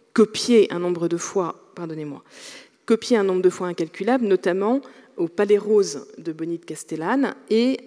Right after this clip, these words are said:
euh, à R M Kimsey pour Louis deux de Bavière. Et puis également au, au Palais d'Egmont, et cetera. Donc magnifique, euh, escalier qui employait le marbre partout, y compris pour les marches, associé au bronze doré et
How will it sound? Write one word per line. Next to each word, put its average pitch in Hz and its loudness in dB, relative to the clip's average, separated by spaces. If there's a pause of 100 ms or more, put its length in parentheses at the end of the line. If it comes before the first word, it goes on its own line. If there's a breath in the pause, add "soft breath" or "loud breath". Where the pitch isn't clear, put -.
euh, 165 -2
à 175 -6
R 175 -2
M 170 -8
Kimsey 170 -4
pour 214 -4
Louis 170 -14
deux 208 0
de 180 -2
Bavière. 151 -6 (680)
Et 160 -8
puis - -8
également 160 -4
au, 165 -8
au 151 -6
Palais 156 -10
d'Egmont, 160 -8
et 151 -14
cetera. - -16 (560 loud breath)
Donc 175 -8
magnifique, 254 6
euh, 170 0
escalier 185 2
qui 196 -4
employait 180 0
le 190 0
marbre 196 -4
partout, 254 -4 (100)
y 180 -14
compris 175 -14
pour 165 -10
les 151 -10
marches, - -4 (640 loud breath)
associé 196 -4
au 202 -2
bronze 175 -8
doré 165 0
et 202 2